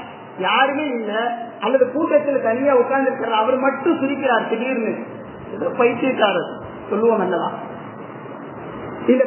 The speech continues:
பைத்தியம் என்று சொல்லக்கூடிய அந்த வார்த்தையை இந்த மனிதன் கேட்கிறார். இந்த இஸ்லாம் மார்க்கம் என்ன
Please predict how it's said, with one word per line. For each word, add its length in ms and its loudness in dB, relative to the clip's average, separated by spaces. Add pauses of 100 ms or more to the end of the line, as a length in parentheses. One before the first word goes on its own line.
பைத்தியம் 480 2
என்று 260 2
சொல்லக்கூடிய 380 0
அந்த 140 -2
வார்த்தையை 640 2
இந்த 140 0
மனிதன் 400 0
கேட்கிறார். 520 2 (240)
இந்த 160 -2
இஸ்லாம் 380 0
மார்க்கம் 360 2
என்ன 160 0